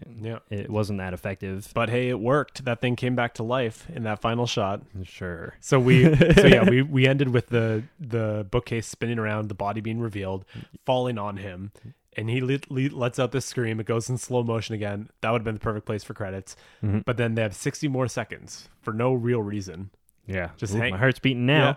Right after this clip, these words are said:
Speaker 1: they're still in the room. He's, like, calming Kendall down on the
Speaker 2: Yeah.
Speaker 1: table. He's like, "Oh, that really freaked me out."
Speaker 2: Yeah.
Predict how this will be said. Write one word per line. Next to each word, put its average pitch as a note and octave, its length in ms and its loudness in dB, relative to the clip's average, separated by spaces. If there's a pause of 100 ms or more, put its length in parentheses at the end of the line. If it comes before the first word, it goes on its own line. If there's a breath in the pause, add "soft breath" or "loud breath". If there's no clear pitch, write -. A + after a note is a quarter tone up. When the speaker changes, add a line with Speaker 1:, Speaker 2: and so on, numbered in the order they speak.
Speaker 1:
they're B2 120 -2
still C#3+ 260 2
in D3 80 2
the C#3+ 80 2
room. A#2 280 0 (280 loud breath)
He's, B2+ 160 -2
like, B2 160 -2
calming A#2+ 520 -2 (300)
Kendall A2+ 300 -4
down G#2 280 -4
on G#2 100 -4
the G#2+ 60 -6
Speaker 2:
Yeah. F#2+ 100 -8
Speaker 1:
table. G2 200 -8
He's G#2 100 -10
like, G2+ 140 -12
"Oh, G#2 120 -12 (280 soft breath)
that A#2 100 -8
really G2 160 -8
freaked - 280 -10
me F#2+ 100 -10
out." G#2 140 -8
Speaker 2:
Yeah. F2+ 60 -10